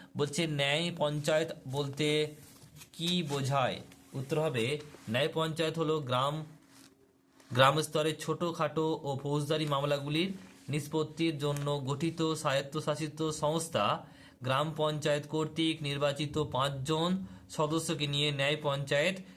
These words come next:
গঠিত হয়। পরের প্রশ্ন রয়েছে, দেখো পরেরটা, আহ, এরপরে রয়েছে তিনের দাগের। তিনের দাগের প্রশ্ন বলছে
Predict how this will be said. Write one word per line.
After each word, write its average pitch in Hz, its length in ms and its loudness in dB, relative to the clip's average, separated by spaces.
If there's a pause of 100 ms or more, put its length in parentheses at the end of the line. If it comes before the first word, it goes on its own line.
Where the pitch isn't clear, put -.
(160)
গঠিত 143 380 0
হয়। 135 480 2 (1600)
পরের 165 220 12
প্রশ্ন 165 220 8
রয়েছে, 160 180 6
দেখো 156 200 0
পরেরটা, 156 720 0 (320)
আহ, 127 400 0
এরপরে 151 280 -2
রয়েছে 165 540 0 (1200)
তিনের 170 240 12
দাগের। 131 320 10 (3000)
তিনের 156 180 12
দাগের 160 160 12
প্রশ্ন 165 240 6
বলছে 165 480 0